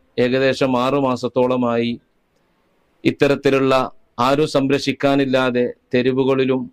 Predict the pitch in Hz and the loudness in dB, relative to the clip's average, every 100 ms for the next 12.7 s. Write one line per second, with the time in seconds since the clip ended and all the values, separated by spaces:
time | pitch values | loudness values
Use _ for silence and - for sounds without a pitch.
0 | _ - 127 123 147 135 139 123 - 147 | _ -4 -2 0 -2 0 2 0 2 0
1 | 131 110 127 127 123 123 90 120 120 131 | 0 0 0 2 0 -2 -4 -2 0 0
2 | 131 135 131 131 131 127 120 135 139 135 | 0 0 0 -2 0 0 0 -2 -4 -4
3 | 120 - 123 - _ _ _ _ _ - | -4 -2 -4 -4 _ _ _ _ _ 0
4 | 117 127 - 143 143 131 143 156 143 135 | 2 2 0 2 2 2 2 2 2 2
5 | 131 123 120 117 _ _ _ _ _ _ | 2 2 0 -2 _ _ _ _ _ _
6 | _ _ _ _ _ - 131 139 147 131 | _ _ _ _ _ -2 2 4 2 0
7 | 127 147 131 139 131 127 120 _ _ _ | 0 -2 0 0 0 0 -4 _ _ _
8 | _ - 120 127 131 139 143 135 127 131 | _ -4 0 2 2 2 2 2 0 0
9 | 127 127 123 - _ _ _ - 127 131 | 0 -2 -4 -10 _ _ _ -2 0 2
10 | 135 135 135 123 123 131 135 139 139 135 | 0 0 -2 -4 0 0 0 0 2 0
11 | 123 127 139 139 123 131 123 123 127 127 | 0 0 0 0 -2 -4 0 0 0 -2
12 | 120 117 117 120 117 - | -2 -2 -2 -2 -4 -4